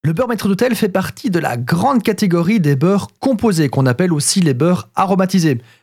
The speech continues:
J'ai déjà entendu des confrères parler aussi de beurre manié pour les désigner, mais ce n'est pas la même chose. Même pas du tout, en fait.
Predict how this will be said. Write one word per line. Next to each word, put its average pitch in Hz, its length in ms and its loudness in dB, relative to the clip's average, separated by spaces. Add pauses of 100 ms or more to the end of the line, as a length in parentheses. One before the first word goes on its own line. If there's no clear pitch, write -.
J'ai 160 80 0
déjà 180 180 2
entendu 190 240 0
des 175 120 2
confrères 175 420 -2
parler 160 320 0
aussi 156 320 2
de 147 120 0
beurre 131 320 0
manié 185 540 2
pour 156 220 -2
les 135 80 0
désigner, 135 420 2
mais 156 160 2
ce - 140 -6
n'est 123 80 2
pas 139 120 -2
la 135 80 2
même 113 160 0
chose. 95 320 -6 (140)
Même 104 180 -6
pas - 120 -4
du 110 100 -2
tout, 98 140 -8
en 87 40 -8
fait. - 220 -16